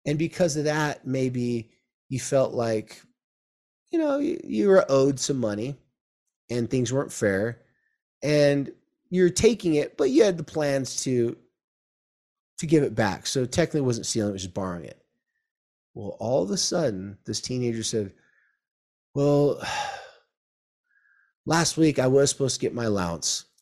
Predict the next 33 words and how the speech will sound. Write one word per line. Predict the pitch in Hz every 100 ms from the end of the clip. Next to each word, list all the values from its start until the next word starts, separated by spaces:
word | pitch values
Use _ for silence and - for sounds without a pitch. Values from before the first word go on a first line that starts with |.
| _ _ _ _ _ -
and | 113
I |
was | 104
supposed | - 113
to | -
get |
a | 101
certain, | - 117 113 104
they | 110
have | 104
a |
deal | 95 104 101
where | 98 92
they | 92 98
get, | 98 90 -
uh, | 92 87 82 - - _ _
this | 110 107
child's | - 98 98
allowed | 104 101 95
to |
get | 110 -
a | 104
percentage | - 98 - 120 113 92 - - - -
of | 95
their | 95
allowance." | 87 80 62
When | 113
I |
say | 107 107
child, | - 101 92
it's | 92 -
a |
teenager. | 131 107 80 73 58